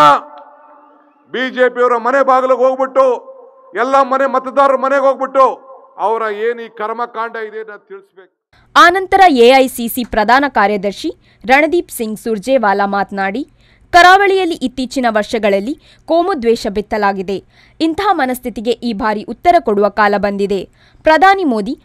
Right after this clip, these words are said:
Speaker 2: ಮುಖ್ಯಮಂತ್ರಿ ಬೊಮ್ಮಾಯಿ ಸರ್ಕಾರ ಜನಸಾಮಾನ್ಯರ ಮೇಲೆ ದೌರ್ಜನ್ಯ ಎಸಗುತ್ತಿದೆ. ಈ ಭಾಗದಲ್ಲಿ ಹಿಂದುತ್ವದ ಅಮಲು ಬಿತ್ತಲಾಗಿದೆ. ಉಪನಿಷತ್, ವೇದ, ಗೀತೆಯಲ್ಲಿ ಎಲ್ಲಾ ಹಿಂದುತ್ವ ಪದದ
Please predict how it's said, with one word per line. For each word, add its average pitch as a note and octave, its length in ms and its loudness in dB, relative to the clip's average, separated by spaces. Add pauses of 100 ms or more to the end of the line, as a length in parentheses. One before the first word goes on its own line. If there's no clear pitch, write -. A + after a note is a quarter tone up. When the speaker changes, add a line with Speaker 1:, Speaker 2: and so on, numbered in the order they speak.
(100)
Speaker 2:
ಮುಖ್ಯಮಂತ್ರಿ E4 520 -2
ಬೊಮ್ಮಾಯಿ A3+ 420 0
ಸರ್ಕಾರ G#3 460 0 (200)
ಜನಸಾಮಾನ್ಯರ D4+ 800 -2
ಮೇಲೆ G3+ 300 -4
ದೌರ್ಜನ್ಯ G#3 420 0
ಎಸಗುತ್ತಿದೆ. G3+ 720 -8 (400)
ಈ D4+ 80 2
ಭಾಗದಲ್ಲಿ C4+ 640 0 (220)
ಹಿಂದುತ್ವದ E4 580 0
ಅಮಲು C4+ 260 -2
ಬಿತ್ತಲಾಗಿದೆ. G3+ 760 -4 (300)
ಉಪನಿಷತ್, F4 600 0 (120)
ವೇದ, G#3+ 220 2 (400)
ಗೀತೆಯಲ್ಲಿ D4 680 0
ಎಲ್ಲಾ A#3+ 320 2
ಹಿಂದುತ್ವ C4 480 -4
ಪದದ G#3 280 -4